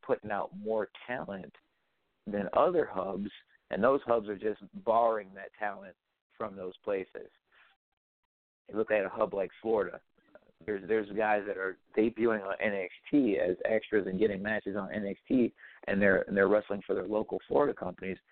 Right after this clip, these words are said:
but also those local Florida companies are taking their guys and sending them to Puerto Rico, or they're sending them over to Japan to, to spend time in the dojo. Uh, and then you'll see them pop up in other hubs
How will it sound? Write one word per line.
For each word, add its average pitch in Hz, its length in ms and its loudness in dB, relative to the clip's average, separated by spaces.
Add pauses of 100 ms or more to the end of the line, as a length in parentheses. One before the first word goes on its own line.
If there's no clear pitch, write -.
(220)
but 98 240 -2
also 113 320 2
those 101 200 2
local - 440 0
Florida 107 300 4
companies 98 440 -4
are - 80 -4
taking 101 300 -4
their 98 180 -4
guys 95 280 -4
and 87 160 -16
sending 95 260 -4
them 87 80 -10
to 85 60 -14
Puerto 95 260 2
Rico, 92 460 0 (300)
or 95 120 2
they're 87 160 2
sending 98 240 4
them 92 180 0
over 90 220 0
to 95 140 -8
Japan 95 520 -2
to, 92 120 -2
to - 240 -4
spend 87 220 -2
time 95 260 4
in - 60 -10
the - 60 -10
dojo. - 500 2 (640)
Uh, 95 220 0 (120)
and 101 180 2
then 104 320 0
you'll 107 280 2
see 113 100 4
them 98 180 2
pop 104 320 0
up 104 180 -4 (120)
in 92 200 -12
other 120 360 -2
hubs 90 320 -6